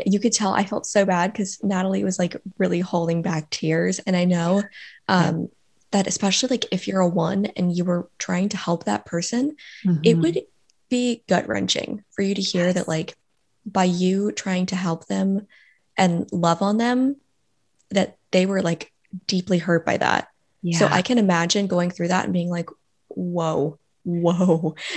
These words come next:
Speaker 1: And
Speaker 2: Yeah.
Speaker 1: so, um, yeah,
Speaker 2: Mm-hmm.
Speaker 1: but you know what? Sometimes our gifts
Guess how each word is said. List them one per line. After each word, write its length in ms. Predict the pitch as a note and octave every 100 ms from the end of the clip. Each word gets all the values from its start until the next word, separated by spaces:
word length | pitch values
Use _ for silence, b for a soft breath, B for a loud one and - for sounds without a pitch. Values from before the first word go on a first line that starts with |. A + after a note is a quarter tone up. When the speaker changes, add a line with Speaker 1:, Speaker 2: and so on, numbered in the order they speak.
| D4
Speaker 1:
And 140 | G3+ F#3+
Speaker 2:
Yeah. 100 | F#3+
Speaker 1:
so, 420 | G3 F3+ F3 E3+
um, 420 | - E3+ D#3 D#3 - - -
yeah, 340 | F#3+ - - F3+
Speaker 2:
Mm-hmm. 80 | F3
Speaker 1:
but 180 | A3+ - B B -
you 80 | B3
know 80 |
what? 220 | B3+ C4+ - _ -
Sometimes 540 | - A3 A#3+ C4+ C#4+
our 160 | - G#3
gifts 580 | F#3+ F3 - - -